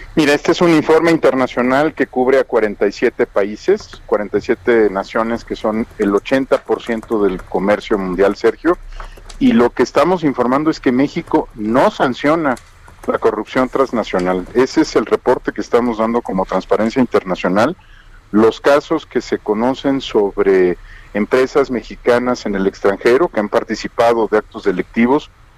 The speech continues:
no son investigados y sancionados en México, y al mismo tiempo los casos,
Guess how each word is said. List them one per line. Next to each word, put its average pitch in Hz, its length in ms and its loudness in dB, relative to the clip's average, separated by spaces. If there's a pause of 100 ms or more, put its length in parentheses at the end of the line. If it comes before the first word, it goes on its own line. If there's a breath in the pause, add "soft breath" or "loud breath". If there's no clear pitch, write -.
no 120 200 0
son 135 200 0
investigados 107 720 0
y 101 40 -12
sancionados 101 640 -2
en 95 120 -6
México, 120 560 -4 (420 loud breath)
y 117 80 2
al 117 140 4
mismo 147 320 0
tiempo 165 400 -2
los 110 240 -6
casos, 143 560 -2